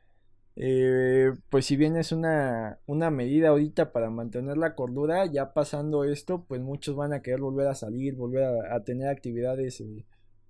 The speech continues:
alejadas a, a, a una consola, entonces también habrá que ver ahí si,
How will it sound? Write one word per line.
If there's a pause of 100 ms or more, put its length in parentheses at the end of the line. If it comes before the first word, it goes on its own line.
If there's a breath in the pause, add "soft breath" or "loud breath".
(320)
alejadas
a,
a,
a
una
consola,
entonces
también
habrá
que
ver
ahí
si,